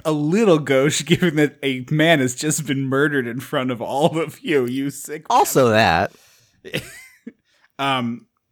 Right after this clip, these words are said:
Speaker 1: also, I don't know if you caught this, but the sound of Ed two oh nine shutting down must be from, like, a stock library. It's this, like, pew, pew, pew, pew.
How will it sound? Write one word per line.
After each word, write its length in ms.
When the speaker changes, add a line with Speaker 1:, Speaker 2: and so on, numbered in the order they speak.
Speaker 1:
also, 500
I 140
don't 120
know 120
if 120
you 100
caught 320
this, 220
but 260
the 100
sound 400
of 80
Ed 240
two 180
oh 60
nine 320
shutting 340
down 460
must 280
be 120
from, 180
like, 160
a 60
stock 440
library. 560
It's 160
this, 200
like, 180
pew, 380
pew, 320
pew, 340
pew. 500